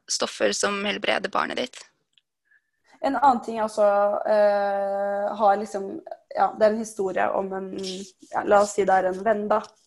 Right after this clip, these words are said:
Speaker 1: Mm.
Speaker 2: Venn av en venn eller venn. Ehm, hvor, eh, du vet det der båndet som du snakker om, hvor mor på en måte vet når barnet ikke har det bra og sånn.
Speaker 1: Mm.
Speaker 2: Eh, og det her er en historie hvor da to,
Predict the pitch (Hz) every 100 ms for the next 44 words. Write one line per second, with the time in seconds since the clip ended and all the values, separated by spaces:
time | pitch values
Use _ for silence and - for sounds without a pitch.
0 | _ - 262 226 240 214 208 196 196 202
1 | 202 208 202 202 196 196 202 208 214 -
2 | - - - 220 214 202 202 202 202 202
3 | 202 - _ _ - 202 226 214 214 214
4 | 214 208 208 202 202 202 - - 214 214
5 | 214 196 185 190 185 180 175 190 196 196
6 | - 202 202 202 202 196 190 180 180 196
7 | 185 185 180 180 190 - - 190 185 180
8 | 175 190 202 185 185 196 175 208 240 320
9 | _ _ - 240 247 285 _ _ _ _
10 | _ _ _ _ - 208 202 208 220 214
11 | 208 220 - 196 196 196 196 196 190 190
12 | 190 185 190 196 _ _ _ - 247